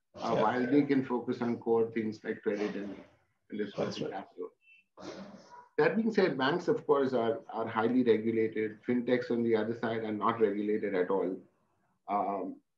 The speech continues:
Speaker 1: or, or most of them, at least, are not regulated at all. So do you see, uh,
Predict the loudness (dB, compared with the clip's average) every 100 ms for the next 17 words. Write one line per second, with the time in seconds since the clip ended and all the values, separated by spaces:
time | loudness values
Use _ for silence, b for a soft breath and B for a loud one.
0 | _ -4 0 4 6 6 6 6 6 4
1 | 2 0 -2 0 -2 -2 -2 -4 -4 -4
2 | -4 -6 -8 -8 -8 -10 -16 _ _ _
3 | _ _ _ _ 0 2 4 2 2 -2
4 | -2 -6 -6 0 2 2 -2